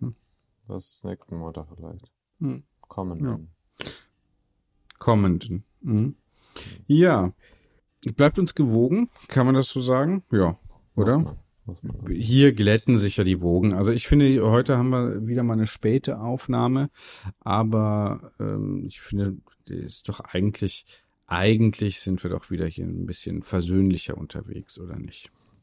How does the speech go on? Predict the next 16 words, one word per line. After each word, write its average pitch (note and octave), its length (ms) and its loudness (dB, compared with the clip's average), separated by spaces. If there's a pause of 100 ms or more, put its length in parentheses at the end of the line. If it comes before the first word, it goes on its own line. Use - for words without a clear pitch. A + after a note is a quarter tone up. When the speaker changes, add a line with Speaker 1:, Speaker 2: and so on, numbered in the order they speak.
Speaker 2:
Ja, A#2 140 4
ist F#2 180 0
mir F#2+ 100 2
auch F#2+ 120 0
wichtig, E2+ 280 -8
das E2+ 200 -8
nochmal E2 440 -6
zu - 140 -16
betonen. E2 580 -10 (840)
Äh, F#2 60 -6
ein D#2+ 580 -6 (300)
David F2 600 0 (180)
ist - 460 -14
auch E2+ 200 -6
für F#2 100 -8
mich F2 400 -8